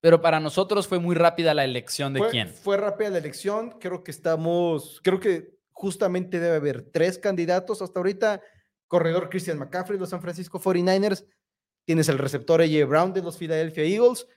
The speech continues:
Speaker 2: y el receptor Tyreek Hill de los Miami Dolphins. Creo que son los tres serios candidatos a llevarse un premio, esta, el premio de ofensivo del año ahorita, después de solamente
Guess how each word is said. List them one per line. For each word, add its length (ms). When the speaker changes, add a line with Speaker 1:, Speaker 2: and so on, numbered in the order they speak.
Speaker 2:
y 60
el 80
receptor 400
Tyreek 400
Hill 220
de 360
los 480
Miami 280
Dolphins. 380
Creo 140
que 80
son 180
los 300
tres 400
serios 420
candidatos 520
a 60
llevarse 680
un 180
premio, 400
esta, 440
el 120
premio 220
de 60
ofensivo 300
del 60
año 240
ahorita, 480
después 320
de 60
solamente 720